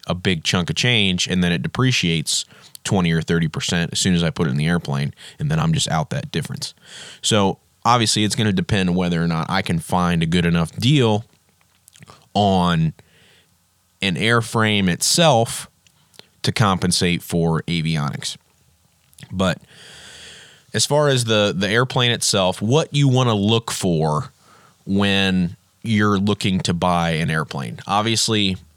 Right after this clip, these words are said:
like I said, you wanna find something that's relatively basic if you want that low cost of entry. Now, depending on what your mission is, if you're, now take, this is the perspective I,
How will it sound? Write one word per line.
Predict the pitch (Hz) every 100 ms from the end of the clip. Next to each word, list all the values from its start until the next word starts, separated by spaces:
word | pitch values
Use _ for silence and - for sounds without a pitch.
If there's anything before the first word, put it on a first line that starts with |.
| _ _
like | 98 104 110
I |
said, | 101 98 95
you | 98
wanna | 95 98
find | 92 98 95
something | 87 101 92 95
that's | 92 87 -
relatively | 92 90 98 92
basic | 82 92 92 95 -
if | 120 151 -
you | 170
want | 131 127 127
that | 113 104
low | 104 95
cost | 95 90 -
of | 113
entry. | 123 - 80
Now, | - 98
depending | 98 - 120 127
on | 120 107
what | 104 107
your | 107
mission | 131 175 - 92
is, | 85 87 - - _ - - - -
if | - -
you're, | 160 160 - - - - - -
now | - 113 104
take, | 165 - - _ - -
this | 123 151
is | 131
the | 123
perspective | - 104 107 95 92
I, | 87